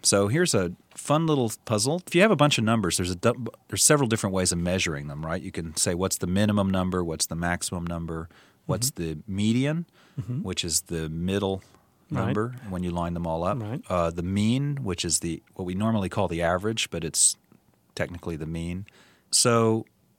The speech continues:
Speaker 1: this is sort of like a detective game.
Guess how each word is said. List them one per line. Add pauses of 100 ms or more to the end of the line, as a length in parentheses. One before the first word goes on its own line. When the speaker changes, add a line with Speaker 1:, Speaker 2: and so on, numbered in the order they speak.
Speaker 1:
this
is
sort
of
like (320)
a (1500)
detective
game.